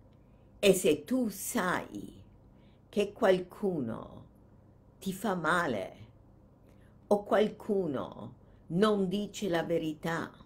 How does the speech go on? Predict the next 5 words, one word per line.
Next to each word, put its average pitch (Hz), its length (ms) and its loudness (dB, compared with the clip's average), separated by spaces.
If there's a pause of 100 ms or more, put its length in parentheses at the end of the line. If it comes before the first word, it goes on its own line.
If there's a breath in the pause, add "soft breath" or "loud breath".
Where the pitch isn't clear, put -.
(720 soft breath)
o 202 200 8
qualcuno 170 1200 0 (1500 soft breath)
fa - 560 6
del 175 320 0
male 196 640 2